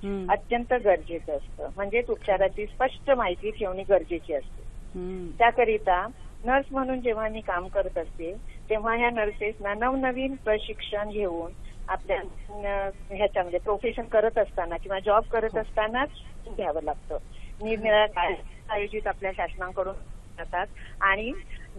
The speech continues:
Speaker 2: up to date ठेवून ते कार्य करत असतात.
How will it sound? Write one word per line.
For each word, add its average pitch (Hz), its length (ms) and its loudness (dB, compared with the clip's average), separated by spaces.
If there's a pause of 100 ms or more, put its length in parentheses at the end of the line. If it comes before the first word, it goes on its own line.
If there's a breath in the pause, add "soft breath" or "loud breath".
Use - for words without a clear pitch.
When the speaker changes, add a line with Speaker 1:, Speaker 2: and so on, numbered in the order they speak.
(240)
Speaker 2:
up - 40 0 (400)
to 254 60 -2
date 254 180 10
ठेवून 220 520 2 (640)
ते 285 220 6
कार्य 185 360 6
करत 156 340 0
असतात. 151 320 -4